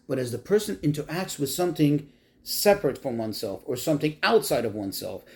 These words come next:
In other words, the person is relating to something. So it's already not totally and fully the person himself. He's already expressing himself. That in itself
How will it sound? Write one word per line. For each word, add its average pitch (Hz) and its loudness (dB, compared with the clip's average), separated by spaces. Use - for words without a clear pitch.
In 170 4
other 196 10
words, 180 6
the 165 4
person 196 4
is 160 0
relating 165 4
to 156 -2
something. 160 2
So 185 10
it's 180 4
already 214 6
not 185 0
totally 208 2
and 156 -2
fully 185 2
the 143 2
person 160 -2
himself. 123 2
He's 143 4
already 190 4
expressing 185 0
himself. 147 2
That 214 8
in 214 2
itself 202 4